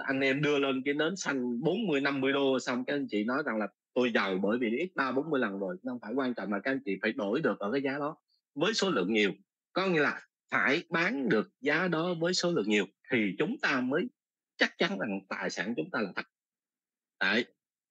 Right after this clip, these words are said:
Ờ, riêng ở cái cơ chế A M M M thế hệ thứ ba này thì công ty, ờ, FinSwap họ sẽ hạn chế và giúp cho chúng ta, giúp cho cộng đồng tránh bị trượt giá kiểu đó các anh chị ha. Rất là tốt.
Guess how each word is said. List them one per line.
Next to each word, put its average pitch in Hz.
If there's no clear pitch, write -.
Ờ, 123
riêng 156
ở 120
cái 175
cơ 156
chế 180
A 139
M 143
M 143
M 143
thế 156
hệ 135
thứ 123
ba 131
này 110
thì 107
công 120
ty, 123
ờ, 104
FinSwap 127
họ 98
sẽ 131
hạn 98
chế 139
và 98
giúp 101
cho 156
chúng 135
ta, 123
giúp 156
cho 127
cộng 104
đồng 98
tránh -
bị 95
trượt 95
giá 131
kiểu 101
đó 131
các 143
anh 135
chị 123
ha. 113
Rất 131
là 104
tốt. 117